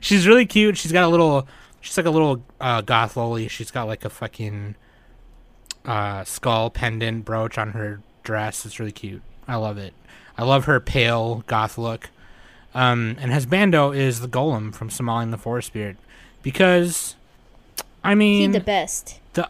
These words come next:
Speaker 1: the amount of unconditional love that golem gives.
Speaker 2: He the goat.
Speaker 1: He the,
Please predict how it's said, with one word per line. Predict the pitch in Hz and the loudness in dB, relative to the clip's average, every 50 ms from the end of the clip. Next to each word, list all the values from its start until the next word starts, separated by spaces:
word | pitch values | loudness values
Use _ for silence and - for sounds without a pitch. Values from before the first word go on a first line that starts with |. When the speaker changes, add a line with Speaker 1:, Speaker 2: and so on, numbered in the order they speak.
| - _ | -8 _
Speaker 1:
the | - 156 165 185 | -6 0 2 4
amount | 185 180 185 190 202 214 226 202 - | 4 4 4 4 4 4 4 2 -2
of | 165 170 165 - | -4 -6 -4 -4
unconditional | 139 147 151 156 - - 156 139 127 131 135 131 - - 123 113 110 101 | -2 -2 -2 -2 -2 -2 -2 -2 -2 -2 -4 -4 -6 -6 -6 -6 -6 -6
love | 104 107 101 98 98 98 107 | -6 -6 -6 -8 -10 -10 -10
that | 113 107 104 | -10 -10 -8
golem | 104 107 107 104 104 107 107 101 | -8 -8 -8 -8 -8 -8 -10 -10
gives. | 104 101 101 104 110 120 - - | -12 -12 -12 -14 -14 -14 -8 -6
Speaker 2:
He | 294 302 | -4 0
the | 277 233 | 2 2
goat. | 180 - 185 190 185 156 - - _ - - - - _ | 2 2 0 0 -2 -2 -6 -10 _ -20 -20 -20 -20 _
Speaker 1:
He | _ - - 120 | _ -16 -16 -14
the, | 117 117 | -14 -14